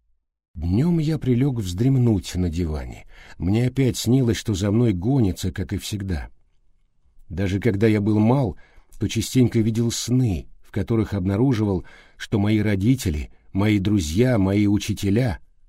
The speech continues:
сплошь злобные монстры, и что мне нужно срочно спасаться от них. В самых жутких кошмарах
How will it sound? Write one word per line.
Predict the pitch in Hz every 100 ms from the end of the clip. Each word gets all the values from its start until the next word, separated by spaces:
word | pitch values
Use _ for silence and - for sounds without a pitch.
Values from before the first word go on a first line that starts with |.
| -
сплошь | - - - 90 135 -
злобные | 82 76 104 120 123 127
монстры, | 131 123 85 - - 64 - _ _ _ _ -
и | 80
что | 80 127 123
мне | 123
нужно | 113 127 117 113
срочно | 117 135 - 135
спасаться | - 139 - 120 - 92
от | 90 82
них. | 69 - - _ _ _ _ _ _ _ _ _ _
В | -
самых | - 123 147 147 101
жутких | 90 135 - 107 -
кошмарах | 110 95 - 147 156 101